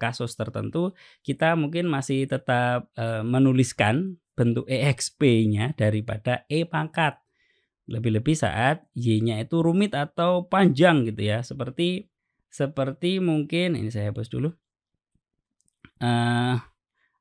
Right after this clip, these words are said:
se-, jadi ada fungsi begini. Nggak tahu kalian pernah lihat ini apa enggak ya. F X sama dengan satu per sigma.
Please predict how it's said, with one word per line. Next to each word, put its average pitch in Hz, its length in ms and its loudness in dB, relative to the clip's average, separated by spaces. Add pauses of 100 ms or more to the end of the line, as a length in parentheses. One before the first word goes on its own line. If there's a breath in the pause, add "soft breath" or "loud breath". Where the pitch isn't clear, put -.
(460)
se-, - 320 -18
jadi 123 320 0
ada 120 80 2
fungsi 104 320 0
begini. 95 400 -4 (240)
Nggak 92 120 -4
tahu 98 160 0
kalian 104 280 0
pernah 104 240 0
lihat 101 320 -2
ini 110 240 -2
apa 104 160 -4
enggak 98 240 -2
ya. 127 120 4 (600 loud breath)
F - 240 0
X 185 400 0
sama 120 320 2
dengan 143 480 0
satu 135 640 2
per 120 480 4 (240)
sigma. 127 720 -2